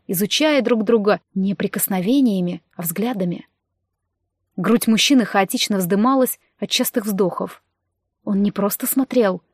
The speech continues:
а буквально имел меня глазами. Кто бы подумал, что взгляд может быть настолько сексуальным. Я распалялась под ним, как угли под действием мехов.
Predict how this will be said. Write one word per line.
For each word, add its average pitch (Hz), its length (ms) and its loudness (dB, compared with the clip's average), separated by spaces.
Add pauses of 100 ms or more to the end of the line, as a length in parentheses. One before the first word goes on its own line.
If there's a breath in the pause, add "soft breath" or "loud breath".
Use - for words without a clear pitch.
(260)
а 196 60 -2
буквально 233 440 4
имел 240 540 4
меня 196 280 -2
глазами. 190 680 -2 (920)
Кто - 220 0
бы 202 100 2
подумал, 214 560 2
что - 240 -2
взгляд 208 440 0 (220)
может 214 220 0
быть 202 180 0
настолько 214 440 -2
сексуальным. 185 800 0 (720)
Я 208 120 -2
распалялась 208 640 0
под 196 180 0
ним, 233 160 4
как - 320 -6
угли 202 420 0 (220)
под 190 160 -2
действием 190 500 0
мехов. 190 480 -2